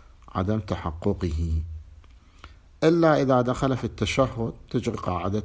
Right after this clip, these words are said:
التجاوز حينئذ. دخل بالتشهد، شك أتى بسجدة أو سجدتين، قل: "هذا شكك ليس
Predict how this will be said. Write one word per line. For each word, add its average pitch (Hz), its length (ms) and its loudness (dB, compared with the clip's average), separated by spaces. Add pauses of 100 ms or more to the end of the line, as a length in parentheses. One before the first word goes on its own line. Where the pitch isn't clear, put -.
التجاوز 127 760 -2
حينئذ. 90 440 -6 (840)
دخل 101 280 2
بالتشهد، 131 560 -2
شك - 420 0
أتى 98 380 0
بسجدة 110 720 -2
أو 101 120 -2
سجدتين، 95 640 -4 (640)
قل: 90 100 0
"هذا 90 220 -2
شكك 107 460 -4
ليس 104 400 -2